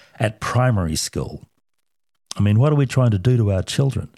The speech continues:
But here's a significant point. The number of children being homeschooled has doubled in the last five years, even though there are only about twelve thousand kids being homeschooled.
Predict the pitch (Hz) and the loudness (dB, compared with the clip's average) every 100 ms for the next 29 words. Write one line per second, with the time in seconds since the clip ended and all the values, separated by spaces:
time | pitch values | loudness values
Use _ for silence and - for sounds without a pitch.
0 | _ _ - - - - 139 151 277 233 | _ _ -20 -20 -20 0 4 4 4 0
1 | 214 214 180 202 185 156 151 - 185 113 | -2 -2 0 0 2 2 0 2 2 2
2 | - - - - - - - 147 254 285 | -4 -16 -20 -20 -20 -6 2 4 4 2
3 | 226 - 214 196 165 147 151 139 107 135 | 2 0 0 2 4 4 2 2 2 4
4 | 190 165 135 - - 202 113 92 117 - | 6 6 4 0 -2 0 2 0 -2 2
5 | 117 95 82 175 185 131 113 127 123 131 | 2 2 -2 2 4 4 4 4 4 4
6 | 131 - 139 135 131 143 190 131 71 - | 2 0 2 2 4 2 2 0 -4 -8
7 | - - _ _ 135 120 107 113 123 120 | -12 -20 _ _ 2 4 4 4 4 4
8 | 120 156 208 170 117 117 117 110 113 117 | 4 2 2 2 4 4 4 2 2 0
9 | 123 117 - 170 175 135 - 165 160 - | 0 -2 -2 2 4 2 2 4 4 2
10 | 98 87 113 92 87 139 131 95 87 82 | -2 0 0 0 0 2 2 2 0 -2
11 | - 78 78 | -4 -4 -2